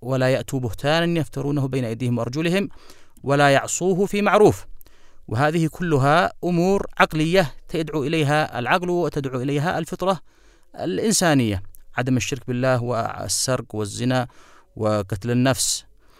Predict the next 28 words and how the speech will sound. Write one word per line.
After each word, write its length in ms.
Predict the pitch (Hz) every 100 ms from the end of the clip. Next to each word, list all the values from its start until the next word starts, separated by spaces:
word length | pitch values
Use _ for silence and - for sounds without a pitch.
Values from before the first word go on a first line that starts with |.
| _ _ - 107
التي 160 | 107
حرم 240 | 104 123 123
الله 320 | 127 123 92
والبهتان، 760 | 107 107 107 117 98 131 131 123 - - -
هذا 180 | - 202
كله 380 | 208 196 185 202
شيء، 320 | - 175 175 110
آه، 380 | 127 120 107
تدعو 340 | 110 143 135 147
إليه 180 | 151 139
الفطرة، 420 | 156 143 95 - - - - - - - - -
فدعاهم 440 | 123 120 143 185
إلى 120 | 190 202
هذه 260 | 196 156
الأشياء. 400 | 131 101 107 98 - - - - - - - -
وبعث 400 | 151 196 185 196
النبي 520 | 190 180 160 185 196
صلى 240 | 180 147 139
الله 400 | 139 160 156 135
عليه 280 | 147 151
وآله 320 | 147 120 135 127
وسلم 400 | 120 165 175 156
معهم 640 | 147 147 151 165 - 143
مصعب 380 | 175 - 131 139
بن 260 | 139 139
عمير 520 | 151 156 180 151 107 - _ - _ _ _
يقرئهم 680 | - 180 180 180 156 131 104
ويعلمهم 880 | 110 120 135 160 165 156 147 185 196